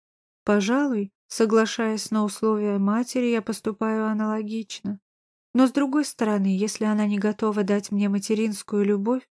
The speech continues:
да вообще хоть какую-нибудь родственную любовь, то я возьму с нее подарками.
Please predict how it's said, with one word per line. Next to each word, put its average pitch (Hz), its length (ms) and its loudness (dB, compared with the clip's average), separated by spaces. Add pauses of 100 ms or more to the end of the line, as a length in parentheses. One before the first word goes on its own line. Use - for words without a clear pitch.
(220)
да 208 100 4
вообще 285 500 0
хоть 202 260 -4
какую-нибудь 208 840 0
родственную 196 680 0
любовь, 196 460 -2 (320)
то 240 100 4
я 285 200 4
возьму 240 360 2
с - 140 -8
нее 226 260 2
подарками. 202 880 -4